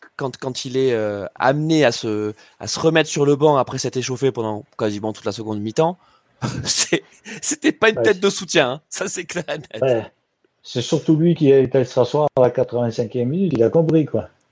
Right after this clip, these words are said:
Speaker 1: Donc bon,
Speaker 2: Donc,
Speaker 1: comme
Speaker 2: euh,
Speaker 1: vous l'avez dit, euh, comme vous l'avez très justement dit, euh, l'Olympico, euh, donc contre Lyon, va être, euh, très certainement déterminant, euh, avec un Lyon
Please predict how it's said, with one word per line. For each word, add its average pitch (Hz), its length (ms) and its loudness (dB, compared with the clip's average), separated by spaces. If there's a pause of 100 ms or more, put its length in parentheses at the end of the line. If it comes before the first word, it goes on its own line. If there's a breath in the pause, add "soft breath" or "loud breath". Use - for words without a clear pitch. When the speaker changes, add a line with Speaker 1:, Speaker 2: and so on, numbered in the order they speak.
(960 loud breath)
Speaker 1:
Donc 185 200 2
bon, 247 120 4
Speaker 2:
Donc, 220 120 0
Speaker 1:
comme 233 120 4
Speaker 2:
euh, 233 60 -4
Speaker 1:
vous 233 60 0
l'avez 214 200 2
dit, 208 460 -8
euh, 147 100 -4
comme 165 140 -4
vous 170 60 -2
l'avez 165 120 0
très - 160 -6
justement 147 400 0
dit, 151 500 0
euh, 120 120 4
l'Olympico, 143 1000 0
euh, 101 140 -8
donc 104 460 -8
contre 147 360 -2
Lyon, 123 500 2
va 107 180 0
être, 113 420 -2 (140)
euh, 98 160 -10 (120)
très 180 200 2
certainement 135 480 0
déterminant, 120 680 0 (440 loud breath)
euh, 113 260 -2
avec 170 300 2
un 180 120 4
Lyon 226 440 0